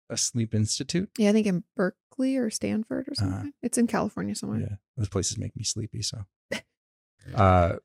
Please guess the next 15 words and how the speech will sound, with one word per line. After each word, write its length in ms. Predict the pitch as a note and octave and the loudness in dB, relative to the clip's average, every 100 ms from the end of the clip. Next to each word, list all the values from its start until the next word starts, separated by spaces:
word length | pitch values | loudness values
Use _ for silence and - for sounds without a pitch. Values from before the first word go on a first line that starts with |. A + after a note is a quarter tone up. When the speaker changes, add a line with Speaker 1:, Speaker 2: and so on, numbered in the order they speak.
| - | 4
Speaker 1:
but 100 | A2 | 6
Speaker 2:
This 40 | |
Speaker 1:
his, 180 | A#2 G#2+ | 8 6
Speaker 2:
is 60 | G#2+ | 6
so 60 | G#2+ | 6
Speaker 1:
his 120 | A2+ | 8
Speaker 2:
boring. 160 | B2 G3 | 8 8
Speaker 1:
information's 480 | G#2 G2 A2 E2+ | 8 8 6 2
great. 360 | - F#2 E2+ - _ | 0 0 0 -2 _
Speaker 2:
Oh, 220 | G#3+ A3 F3 | 6 8 8
Speaker 1:
And 100 | - _ _ _ - | 4 _ _ _ 6
also 320 | A#2 A#2 B2 | 8 10 10
Speaker 2:
he's 220 | G#2 G2+ | 10 10
so 160 | C4 - | 8 8
Speaker 1:
very 140 | - | 10